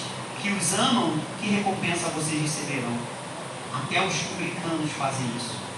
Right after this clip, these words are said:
E se saudarem apenas os seus irmãos, o que estarão fazendo demais? Até os pagãos fazem isso." "Portanto, sejam perfeitos, como perfeito é o Pai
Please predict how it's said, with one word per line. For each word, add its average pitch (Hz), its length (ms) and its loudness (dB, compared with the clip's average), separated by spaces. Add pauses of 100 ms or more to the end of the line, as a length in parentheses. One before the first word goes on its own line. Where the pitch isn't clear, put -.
(640)
E - 20 -2
se - 120 4
saudarem 226 600 8
apenas 202 680 2
os - 60 0
seus 208 360 2
irmãos, - 500 2 (760)
o - 20 -4
que - 140 -4
estarão - 420 6
fazendo 208 500 2
demais? 165 400 2 (880)
Até 220 280 4
os 247 180 4
pagãos 202 580 2
fazem 170 280 2 (120)
isso." - 220 -4 (420)
"Portanto, 170 600 4 (760)
sejam 190 280 2 (180)
perfeitos, 202 880 2 (480)
como 175 220 2
perfeito 202 760 2 (280)
é 165 100 4
o 170 140 6
Pai 156 360 8